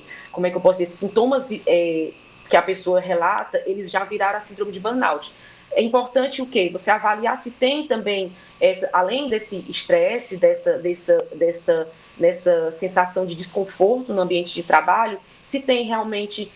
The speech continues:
esse distanciamento, a pessoa tem esse sentimento de incapacidade, né? Se ela tem realmente uma, uma, um prejuízo funcional já dentro do trabalho e, e, e, logicamente, também na vida pessoal, né? Porque isso não se repercute só no trabalho,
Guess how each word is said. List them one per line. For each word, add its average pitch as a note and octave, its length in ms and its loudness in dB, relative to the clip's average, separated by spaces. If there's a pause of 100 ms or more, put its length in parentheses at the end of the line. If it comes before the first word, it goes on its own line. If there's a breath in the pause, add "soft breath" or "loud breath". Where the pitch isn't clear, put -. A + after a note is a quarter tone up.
esse F#3 220 -6
distanciamento, G#3 1080 -2
a F3+ 80 4
pessoa F#3+ 340 -4
tem A3 280 -2
esse A3 120 -10
sentimento F3+ 480 -8
de F3 80 -14
incapacidade, F#3 1200 0 (240 loud breath)
né? G3 260 -4
Se - 180 -6
ela G3 160 -2
tem A3+ 320 -4
realmente G3 600 -6 (220 loud breath)
uma, F#3+ 300 -2
uma, F#3 380 -4 (100)
um F#3+ 100 -6
prejuízo A3 800 0
funcional F#3+ 720 -2
já F3+ 180 2
dentro G#3 380 -6
do F#3 100 -10
trabalho F3+ 500 2
e, C4 160 -10
e, D#4 260 -2
e, D4+ 160 -6 (120)
logicamente, B3+ 720 -2
também A3+ 420 -6 (200 loud breath)
na A3+ 140 4
vida D4 200 -2
pessoal, C#4+ 640 0
né? G#3 260 -6
Porque A#3+ 200 -6
isso A3+ 220 -8
não A#3+ 100 -8
se B3+ 120 -6
repercute C4 480 -4
só G#3+ 240 0
no F#3+ 120 -8
trabalho, D#3+ 520 -2